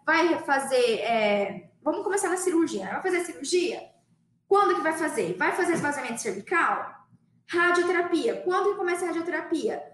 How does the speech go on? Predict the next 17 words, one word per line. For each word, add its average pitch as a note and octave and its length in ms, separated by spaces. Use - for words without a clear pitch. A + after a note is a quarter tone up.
Quantos A4 720
grays F#4 500
de G4+ 60
radiação E4+ 720
o D#4+ 60
médico D4 440
pretende E4 420
utilizar? - 920
Isso C4+ 360
muda D4 320
demais, B3+ 1300
né, A3+ 200
a C4 100
nossa A#3 260
conduta. A#3 540
Até G4 240
porque, - 720